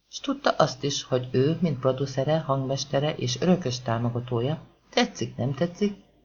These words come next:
szintén nem sok alvásra számíthat. Ha valamennyit mégis pihenhet, azt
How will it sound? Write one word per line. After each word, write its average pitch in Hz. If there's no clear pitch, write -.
szintén 127
nem 120
sok 123
alvásra 104
számíthat. -
Ha 175
valamennyit 165
mégis 196
pihenhet, 123
azt 226